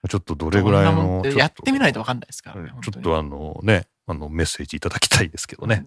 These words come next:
Speaker 2: メッセージお願いします。
Speaker 1: ついてきました。まあ、あれもあるいはね、新しく。
Speaker 2: あ、そうですね。新しく来ましたもん。
Speaker 1: 新しく来た方ありがたいですけどね。
Speaker 2: 新し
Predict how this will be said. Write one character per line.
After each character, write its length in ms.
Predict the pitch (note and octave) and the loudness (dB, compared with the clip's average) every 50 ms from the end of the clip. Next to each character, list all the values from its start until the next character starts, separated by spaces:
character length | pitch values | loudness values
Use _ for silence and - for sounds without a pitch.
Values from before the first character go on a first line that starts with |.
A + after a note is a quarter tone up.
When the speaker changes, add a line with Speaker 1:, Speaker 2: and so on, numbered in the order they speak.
| - | -6
Speaker 2:
メ 100 | C3+ C3 | -6 -6
ッ 40 | C3+ | -6
セ 160 | C3+ - B2 | -4 -6 -4
ー 60 | A2 G2+ | -2 0
ジ 160 | A2+ A#2+ C3 | 2 2 2
お 20 | B2+ | 2
願 100 | B2+ - | 0 0
い 20 | |
し 100 | E2+ - | 0 0
ま 100 | B2 A#2+ | -2 -2
す。 60 | - - | -4 -6
Speaker 1:
つ 20 | |
い 60 | - | -6
て 60 | - | -6
き 20 | D2+ | -4
ま 80 | D#2 | -2
し 100 | D#2 - | -2 -2
た。 140 | - - - _ | -4 -6 -6 _
ま 80 | - F2+ | 0 0
あ、 20 | |
あ 20 | F2 | 0
れ 60 | F2+ | 2
も 100 | F2 E2+ | 2 2
あ 60 | F2 | 2
る 60 | F#2+ | 2
い 20 | G#2 | 2
は 100 | D#2 C#2+ | 0 -2
ね、 80 | D#2+ B2 - | -4 -6 -4
新 180 | - - E3+ E3 | 0 2 4 4
し 120 | - - | 4 4
く。 140 | - - - _ _ _ _ _ _ _ _ - | 2 0 -2 _ _ _ _ _ _ _ _ -16
Speaker 2:
あ、 100 | - A2+ | -14 -14
そ 80 | - - | -12 -12
う 40 | A#2+ | -10
で 60 | - | -8
す 20 | |
ね。 80 | - G#2+ | -8 -6
新 200 | - E3+ G3+ A3 | -2 -2 -2 -2
し 120 | A3 - - | -2 -4 -6
く 120 | - C3+ | -6 -8
来 80 | - - | -6 -6
ま 120 | B2+ B2+ C3 | -4 -4 -4
し 80 | - | -6
た 80 | - A#2 | -6 -8
も 80 | G#2+ G#2+ | -10 -10
ん。 60 | - | -10
Speaker 1:
新 220 | - - - G#3+ A3 | -10 -10 -8 -6 -4
し 80 | - | -4
く 80 | - D3+ | -4 -4
来 100 | - - | -2 -2
た 100 | - A2 | 0 0
方 180 | G#2 E2+ - D#2 | 0 0 -2 -2
あ 40 | |
り 60 | D2+ D#2 | -4 -4
が 80 | D#2+ D#2 | -6 -6
た 80 | E2+ | -6
い 40 | D#2 | -8
で 60 | D2+ | -8
す 80 | - - | -12 -18
け 60 | - | -20
ど 60 | - | -20
ね。 60 | - - - - - - - - _ _ _ - | -20 -20 -18 -16 -16 -16 -18 -20 _ _ _ -12
Speaker 2:
新 160 | A2+ B2 B2+ | -10 -8 -8
し 60 | - | -8